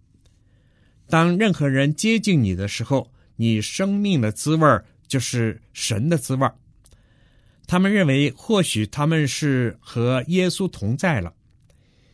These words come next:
因为神让你的生命变得有滋味儿。但是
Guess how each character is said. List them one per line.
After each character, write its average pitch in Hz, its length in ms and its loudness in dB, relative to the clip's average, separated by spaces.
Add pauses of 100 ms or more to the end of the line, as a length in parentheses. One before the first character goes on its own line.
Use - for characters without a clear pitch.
(260)
因 190 160 4
为 185 360 4
神 175 360 0
让 180 240 4
你 101 100 2
的 98 140 -2
生 185 260 -2
命 202 160 2 (180)
变 143 200 2
得 113 100 2
有 90 200 -2
滋 - 180 -2
味 151 80 2
儿。 - 120 0 (1040)
但 175 140 2
是 156 420 2